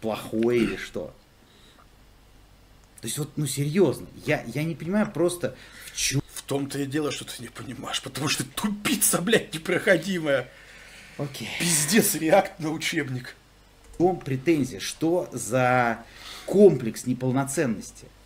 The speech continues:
Speaker 1: То есть
Speaker 2: Комплекс у тебя, ты же ничего не можешь сделать, ты берёшь только чужое. Ты боишься показать какие-то свои навыки, видимо, или ещё что-то. Не
Speaker 1: Нет, не
Speaker 2: знаю.
Speaker 1: боюсь.
Speaker 2: Ну, потому что у тебя другого контента нет, один
Speaker 1: Вот
Speaker 2: только
Speaker 1: сма-,
Speaker 2: этот.
Speaker 1: вот смотри, есть навык вот такой вот, вот такую хуйню могу показать.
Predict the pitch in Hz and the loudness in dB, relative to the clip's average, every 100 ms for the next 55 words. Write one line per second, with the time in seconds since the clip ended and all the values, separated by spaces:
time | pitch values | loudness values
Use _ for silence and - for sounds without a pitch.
0 | - - - - - 127 - - - 135 | -20 -20 -20 -20 -8 -6 -6 -12 -6 -2
1 | 165 160 - 147 127 131 175 135 - 123 | 0 -2 -6 -8 -10 -2 0 0 -4 -10
2 | 120 123 - 135 127 131 117 120 147 120 | -10 -8 -8 -8 -6 -8 -8 -6 -6 -8
3 | 123 123 120 - 120 - - 110 120 113 | -12 -12 -12 -12 -14 -14 -16 -14 -14 -16
4 | - - - - - - - - 135 131 | -18 -20 -20 -20 -20 -20 -20 -14 -8 -2
5 | 131 226 233 143 123 127 131 156 127 - | 0 0 -4 -8 -8 -6 -6 -6 -10 -16
6 | 123 - 110 104 110 127 113 - 110 104 | -14 -12 -12 -12 -12 -10 -12 -16 -16 -16
7 | 107 - - 117 - 110 - - - - | -18 -16 -14 -14 -16 -18 -20 -20 -20 -20
8 | - - - - 104 - 104 135 95 113 | -20 -20 -20 -20 -14 -8 -6 -8 -6 -6
9 | 107 104 101 110 131 - 170 156 - 139 | -4 -4 -6 -10 -10 -4 -2 -2 -2 -6
10 | 135 131 139 139 139 131 160 156 117 120 | -6 -8 -8 -6 -6 -4 -4 -4 -8 -8
11 | 147 107 110 127 113 113 113 113 135 127 | -10 -10 -12 -12 -12 -8 -6 0 0 2
12 | 131 131 160 147 135 131 185 185 156 156 | 0 2 4 4 4 6 6 6 6 6
13 | 131 127 120 123 123 113 113 107 110 120 | 4 -2 0 0 0 -2 -2 -4 -6 -4
14 | 117 - 113 113 104 101 - - 98 98 | -4 -4 -4 -4 -6 -10 -14 -12 -12 -14